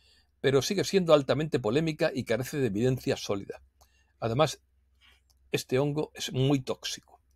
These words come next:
La Amanita muscaria es un hongo que contiene compuestos psicoactivos y ha sido utilizada en algunas tradiciones indígenas y chamánicas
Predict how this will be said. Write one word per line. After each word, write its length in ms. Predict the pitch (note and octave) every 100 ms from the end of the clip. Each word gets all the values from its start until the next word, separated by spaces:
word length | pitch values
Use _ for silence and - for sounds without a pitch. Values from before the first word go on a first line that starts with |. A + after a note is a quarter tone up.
| _ _ _ _ - _ _
La 120 | D3
Amanita 340 | D#3 G3 B3 A3
muscaria 460 | G3 - A#3 G#3
es 120 | F3+ F#3
un 80 |
hongo 260 | G3+ G3 E3
que 180 | D#3 C#3+
contiene 420 | C#3 C3+ G3+ G3
compuestos 580 | D3+ C3 D#3 E3+ D#3 - C3 -
psicoactivos 880 | - C#3 B2 G#2+ - F#3+ F#3+ F#3+ - _ _ _ _ _
y 140 | C#3
ha 40 | G3
sido 240 | - F#3+
utilizada 500 | E3+ D3 B2+ F3+ E3+
en 60 | C#3
algunas 340 | A#2 F3+ D3+
tradiciones 640 | - B2 A2+ - E3+ C#3 -
indígenas 600 | B2 C#3 D#3+ E3+ C3+ B2
y 60 |
chamánicas 760 | - G#2 C3 E3 D3+ E3+ -